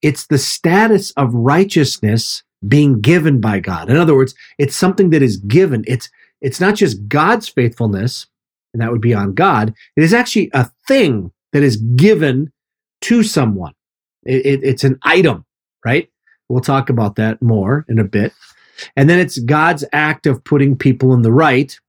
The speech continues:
which is the way Douglas Moo, uh, looks at it. He, he says, um, he, he says that's the way it is in Romans one sixteen and seventeen, but he actually believes that in, uh, Romans,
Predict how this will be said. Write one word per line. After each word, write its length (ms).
which 360
is 200
the 60
way 120
Douglas 440
Moo, 300
uh, 200
looks 260
at 160
it. 100
He, 280
he 440
says, 520
um, 520
he, 540
he 120
says 260
that's 280
the 80
way 120
it 80
is 140
in 100
Romans 320
one 180
sixteen 380
and 100
seventeen, 500
but 140
he 180
actually 380
believes 420
that 160
in, 300
uh, 420
Romans, 640